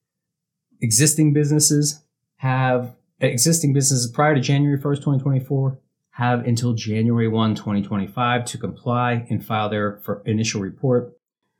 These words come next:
New businesses created during twenty twenty-four have ninety days to complete their initial filing, and new businesses s-, filed, or new businesses created after January one, twenty twenty-five will have thirty days to file.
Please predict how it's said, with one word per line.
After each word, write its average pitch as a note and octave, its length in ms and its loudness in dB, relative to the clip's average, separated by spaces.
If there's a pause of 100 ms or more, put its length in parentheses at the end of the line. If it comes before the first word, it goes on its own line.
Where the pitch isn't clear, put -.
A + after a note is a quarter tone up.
(160)
New B2+ 140 4
businesses B2+ 480 2
created B2 440 0
during D#3+ 260 4
twenty C#3+ 240 0
twenty-four B2+ 600 0
have G2+ 220 -8
ninety A#2+ 360 2
days A#2+ 580 0
to - 100 -16
complete A2+ 360 -2
their A#2+ 120 4
initial A#2+ 300 2
filing, A2+ 460 0 (400)
and B2+ 200 4
new B2 160 4
businesses A#2 760 0 (360)
s-, - 140 0
filed, A2 480 0
or G#2+ 260 0
new B2+ 140 2
businesses A#2+ 320 2
created A2 480 -2
after A#2+ 580 0
January A2+ 500 0
one, G2+ 260 -2
twenty G2 260 -6
twenty-five G2 560 -10
will C3+ 160 0
have C3 240 0
thirty F#2+ 240 -2
days F2+ 220 -4
to F2+ 100 -12
file. F2 400 -12